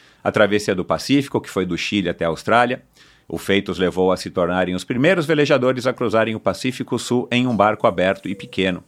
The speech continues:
Em dois mil e treze, realizaram a Travessia Atlântico, da Cidade do Cabo até a Ilha Bela, realizada em trinta e sete dias sem escalas. E agora, em dois mil e vinte e dois,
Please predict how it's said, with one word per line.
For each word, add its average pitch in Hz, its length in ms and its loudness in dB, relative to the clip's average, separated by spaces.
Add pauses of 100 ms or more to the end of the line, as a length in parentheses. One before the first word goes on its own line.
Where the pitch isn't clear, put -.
(480)
Em 87 60 -6
dois 92 140 2
mil 92 100 2
e - 20 -8
treze, 110 360 4
realizaram 92 440 0
a 90 40 -2
Travessia 85 500 -4
Atlântico, 107 580 -2
da 85 140 -2
Cidade 82 340 -4
do 78 120 -6
Cabo 113 440 0
até 90 260 -2
a 85 40 0
Ilha 95 160 0
Bela, 107 340 2 (160)
realizada 110 460 0
em 117 80 -2
trinta 117 340 -6
e 120 60 -4
sete 107 320 -2
dias 95 280 -4
sem - 360 -6
escalas. 92 640 0 (480)
E 196 60 4
agora, 156 340 4
em 127 40 -4
dois 101 140 -2
mil 98 100 -2
e 90 40 -4
vinte 113 160 -6
e 143 40 -2
dois, 113 360 0